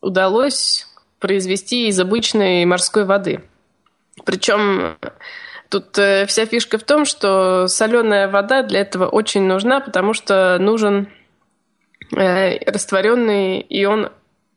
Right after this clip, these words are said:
хлора, который увеличивает активность катализатора.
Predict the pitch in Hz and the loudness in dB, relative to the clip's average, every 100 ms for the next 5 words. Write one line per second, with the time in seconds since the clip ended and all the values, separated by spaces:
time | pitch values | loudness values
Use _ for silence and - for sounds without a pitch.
0 | _ - - 226 208 170 170 175 214 208 | _ -8 -2 2 2 2 -2 -2 0 -2
1 | - - - 190 190 220 247 - 214 196 | -6 -16 -10 -4 0 0 0 0 2 2
2 | 190 202 - 220 208 - 180 202 214 196 | 0 -4 -2 0 0 -2 -4 0 0 0
3 | - - - | -2 -4 -10